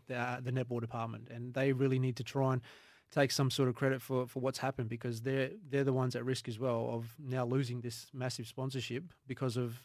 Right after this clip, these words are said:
the lack of awareness in terms of supporting a young Aboriginal person, in terms of the way she's, uh, you know, spoken her truth and, and came out and, and spoke about how uncomfortable she is.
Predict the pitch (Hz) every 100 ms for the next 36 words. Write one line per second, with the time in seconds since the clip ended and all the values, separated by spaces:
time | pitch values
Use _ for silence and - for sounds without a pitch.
0 | - 123 123 120 117 120 123 120 - 117
1 | 123 117 120 113 - - - 139 131 151
2 | 147 139 131 123 131 123 123 117 120 117
3 | _ - 139 - 180 147 117 123 117 117
4 | 113 - - - - - 127 131 120 131
5 | 120 113 - - 170 - - 143 147 131
6 | 139 - 147 156 139 - 151 175 135 127
7 | 120 120 165 - 143 139 139 127 135 120
8 | - 131 120 123 120 120 117 151 - 151
9 | 135 135 143 147